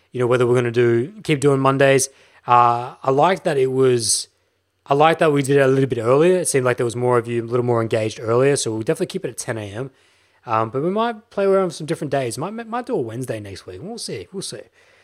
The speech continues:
Uh, Ski then, actually, Ski comes in with a final comment saying, "I feel like I'm able to approach again in Melbourne despite covid in everyday life. Already been wishing people, uh, a great day and slash life. Should I?" Yes, Ski.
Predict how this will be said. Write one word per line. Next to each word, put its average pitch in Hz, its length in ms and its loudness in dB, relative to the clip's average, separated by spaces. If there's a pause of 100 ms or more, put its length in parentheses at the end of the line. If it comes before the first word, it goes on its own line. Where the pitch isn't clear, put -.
(340)
Uh, 135 380 2 (560)
Ski - 240 2
then, 180 240 4
actually, 139 220 0
Ski 170 240 0
comes 151 180 0
in 147 80 0
with 135 80 0
a - 80 -6
final 139 240 0
comment 131 400 0 (300)
saying, 123 420 0 (460)
"I - 100 -10
feel 185 220 4
like 190 160 2
I'm 175 120 0
able 156 180 2
to 147 100 4
approach 139 360 0
again 127 220 0
in 117 80 -4
Melbourne 120 360 2
despite 120 420 0
covid 113 340 2 (360)
in 143 100 -4
everyday 135 360 2
life. 117 380 2 (220)
Already 151 340 4
been 123 240 2
wishing 123 300 -2
people, 120 420 -2 (560)
uh, 117 220 2
a 120 80 -4
great 131 200 0
day 127 220 0
and 113 100 -4
slash 123 240 -4
life. 127 360 -6 (100)
Should 156 220 -6
I?" 101 160 -2 (280)
Yes, 170 240 4
Ski. 117 260 -2